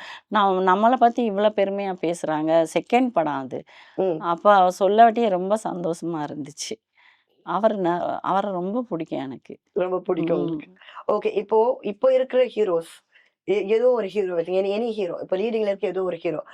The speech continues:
Speaker 1: ம்.
Speaker 2: அல்லது இப்ப சிவா கார்த்திகேயன்,
Speaker 1: ம்.
Speaker 2: ஜெயம் ரவி,
Speaker 1: ம்.
Speaker 2: அவர் யாரோ ஒருத்தங்க, இப்ப நிறைய படங்கள்ல பண்றாங்களா, அப்பா ரோல், பையன் ரோல்,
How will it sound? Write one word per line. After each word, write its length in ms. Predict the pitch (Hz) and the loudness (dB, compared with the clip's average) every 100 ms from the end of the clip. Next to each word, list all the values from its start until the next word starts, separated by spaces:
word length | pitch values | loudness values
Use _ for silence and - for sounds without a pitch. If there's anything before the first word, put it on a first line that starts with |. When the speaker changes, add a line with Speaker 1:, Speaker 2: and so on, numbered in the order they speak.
| - | -14
Speaker 1:
ம். 140 | 214 | -6
Speaker 2:
அல்லது 280 | 196 190 208 | 0 0 2
இப்ப 140 | 214 208 | 0 0
சிவா 280 | 214 214 | -2 -2
கார்த்திகேயன், 640 | 208 190 190 196 190 190 190 | 0 -2 -2 -4 0 0 0
Speaker 1:
ம். 40 | |
Speaker 2:
ஜெயம் 320 | 185 190 196 | 2 2 2
ரவி, 420 | 190 185 190 190 - | 0 0 0 -2 -6
Speaker 1:
ம். 260 | 180 190 | -8 -2
Speaker 2:
அவர் 160 | 165 180 | -2 2
யாரோ 380 | 180 196 202 170 | 0 0 0 -2
ஒருத்தங்க, 320 | 160 175 269 _ _ - | -6 -8 -10 _ _ -6
இப்ப 180 | 226 | -2
நிறைய 280 | 254 247 285 277 | 0 2 0 0
படங்கள்ல 440 | 262 277 247 233 | -2 0 0 0
பண்றாங்களா, 380 | 220 214 208 202 | -2 -2 -4 -4
அப்பா 340 | 190 - 247 | -6 -2 0
ரோல், 320 | 220 220 214 | 2 2 2
பையன் 360 | 208 208 220 214 | -2 -2 0 0
ரோல், 340 | 208 202 202 | 0 0 -2